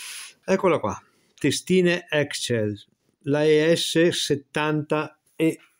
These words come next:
X. Andiamo avanti, tiriamo via un altro segnalibro e qui scopriamo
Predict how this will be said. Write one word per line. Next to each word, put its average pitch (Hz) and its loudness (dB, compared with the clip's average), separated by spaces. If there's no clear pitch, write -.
X. 107 -6
Andiamo 117 -4
avanti, 185 -2
tiriamo 131 -2
via 127 0
un 117 0
altro 107 -4
segnalibro 202 -2
e 180 -2
qui 156 0
scopriamo 165 0